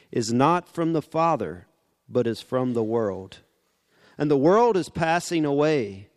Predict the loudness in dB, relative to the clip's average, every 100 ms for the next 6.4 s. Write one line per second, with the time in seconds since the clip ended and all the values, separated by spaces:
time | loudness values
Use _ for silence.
0 | -6 -2 2 2 2 2 0 -2 -4 -4
1 | -6 -2 0 0 0 -6 -12 -16 -18 -20
2 | _ _ _ _ -4 -4 0 2 4 2
3 | 2 0 2 2 2 -2 -6 -6 -2 0
4 | 0 -2 -2 -2 -2 -4 -8 -14 _ -14
5 | -8 -2 0 0 -4 -10 -18 _ _ -4
6 | -4 -4 -8 -14